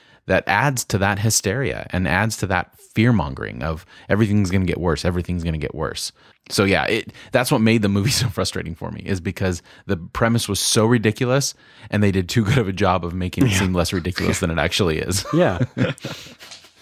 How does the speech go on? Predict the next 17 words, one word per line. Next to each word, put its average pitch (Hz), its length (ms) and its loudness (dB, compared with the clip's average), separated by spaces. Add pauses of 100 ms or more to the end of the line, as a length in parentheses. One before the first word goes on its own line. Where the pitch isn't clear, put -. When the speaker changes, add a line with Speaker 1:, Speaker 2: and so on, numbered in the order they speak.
(360)
Speaker 2:
I - 60 4
also 202 180 4
wanna 170 140 6
note, 127 200 4
just, 123 220 2
I 135 80 2
don't 127 120 4
know 110 100 2
how 104 100 2
to, 98 320 -2
uh, 92 340 -6 (120)
put 110 120 -6
this 98 140 -6
in 98 80 -4
exactly, 92 460 -6
but 90 260 -6 (140)
that, 90 360 -6